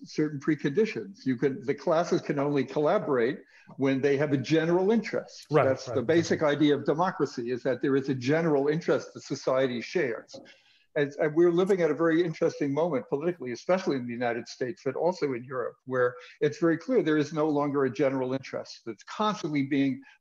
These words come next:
Speaker 1: there's a constant yakking about there's too much disunity and polarization. That's to say, there are real now interest, differences of interests are, have become unbridgeable. And Jason explained, I think, very well what the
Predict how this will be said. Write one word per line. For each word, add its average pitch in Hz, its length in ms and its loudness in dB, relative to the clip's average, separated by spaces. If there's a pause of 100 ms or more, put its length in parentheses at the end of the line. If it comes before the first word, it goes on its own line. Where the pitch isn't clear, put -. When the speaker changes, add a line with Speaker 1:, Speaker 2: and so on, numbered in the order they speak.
Speaker 1:
there's 143 200 0
a 135 40 -10
constant 165 420 -4
yakking 139 460 0
about 110 280 -2 (380)
there's 131 180 -2
too 160 160 -2
much 131 220 -4
disunity 226 760 2
and 113 160 -2
polarization. 170 1200 0 (400)
That's 147 240 2
to 196 100 2
say, 170 220 2
there 151 180 0
are 143 120 4
real 185 360 2
now 165 520 0
interest, 202 480 0 (340)
differences 196 480 2
of 143 100 -4
interests 185 460 -2
are, 151 100 0
have 143 200 -2
become 147 360 -4
unbridgeable. 131 720 -2
And 117 160 -8 (580)
Jason 165 340 2
explained, 151 420 -4
I 131 80 -2
think, 135 240 -6
very 143 200 0
well 170 260 2
what 123 260 -2
the 123 160 -2